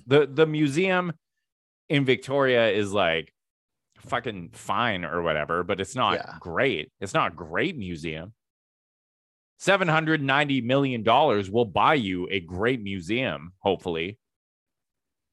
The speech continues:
Speaker 2: Mm-hmm. You know what they should do? They should just buy seven hundred and ninety million dollars worth of old shit and just stick it in a garage. Don't spend that much money on the fucking museum. You could just put up a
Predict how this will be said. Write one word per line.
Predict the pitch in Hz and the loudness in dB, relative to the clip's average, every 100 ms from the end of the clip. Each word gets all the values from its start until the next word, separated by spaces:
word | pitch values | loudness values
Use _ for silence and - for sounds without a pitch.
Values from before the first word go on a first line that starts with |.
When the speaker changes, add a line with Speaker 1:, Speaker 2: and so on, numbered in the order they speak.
| _ _ 127 | _ _ -8
Speaker 2:
Mm-hmm. | 113 110 104 - - - | -4 -4 -6 -14 -20 -2
You | 160 | 4
know | 190 | 6
what | 196 | 8
they | 185 | 6
should | 151 156 156 | 6 4 4
do? | 214 208 | 4 4
They | 196 | 4
should | 196 185 | 4 2
just | 214 170 127 - | 2 2 -4 -2
buy | 151 113 120 160 202 - _ _ _ _ | 2 4 6 4 4 -2 _ _ _ _
seven | - - - 139 151 175 | -6 -2 4 4 4 2
hundred | 147 156 165 151 | 2 4 4 4
and | 131 | 4
ninety | 117 120 127 135 | 4 2 4 4
million | 117 120 131 | 4 4 6
dollars | 131 139 139 127 | 6 6 4 4
worth | 135 127 | 4 4
of | 104 | 2
old | 101 113 | 2 2
shit | 117 - 175 139 | 0 2 2 2
and | 127 | -2
just | 120 113 - - | 0 0 0 0
stick | - 139 139 | 2 0 4
it | 139 | 4
in | 135 | 6
a | 131 | 4
garage. | 127 117 104 82 64 - - _ _ _ _ _ | 4 2 2 0 -6 -12 -14 _ _ _ _ _
Don't | 147 151 208 | 4 4 4
spend | - 214 208 | 4 4 6
that | 202 | 4
much | 202 190 | 4 2
money | 175 170 165 | 4 4 4
on | 156 143 139 135 131 | 4 4 4 2 0
the | 127 127 | 0 2
fucking | 131 127 131 | 2 2 4
museum. | 123 113 110 90 | 4 2 -2 0
You | 170 233 | 0 4
could | 311 | 4
just | 269 262 | 4 0
put | - 254 | 0 2
up | |
a | 240 | 2